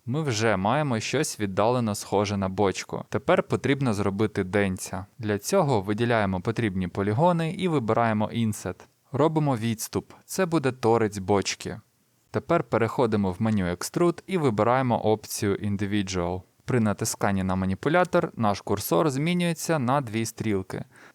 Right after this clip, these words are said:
Тобто тепер потрібно рухати курсор вгору або вниз, щоб видавлювати геометрію.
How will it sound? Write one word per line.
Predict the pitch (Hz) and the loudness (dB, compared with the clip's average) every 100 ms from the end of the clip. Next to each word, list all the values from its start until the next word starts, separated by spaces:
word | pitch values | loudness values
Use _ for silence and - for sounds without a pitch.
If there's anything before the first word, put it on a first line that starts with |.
| _ | _
Тобто | 104 - 101 | -2 0 0
тепер | - 98 277 - | 0 2 2 2
потрібно | 117 101 117 101 98 | -2 0 -2 0 2
рухати | 110 101 107 95 | 2 0 -2 -2
курсор | - 110 - 98 90 | -2 -4 0 0 0
вгору | 90 104 110 98 | -2 2 4 4
або | - 95 92 | 2 2 2
вниз, | 98 131 156 - | 2 0 -2 -4
щоб | - - 170 | -4 -2 0
видавлювати | 113 101 113 127 113 110 101 | 0 2 2 2 -2 -2 -2
геометрію. | 98 101 98 101 98 - 92 98 | 0 2 2 0 0 -4 -6 -8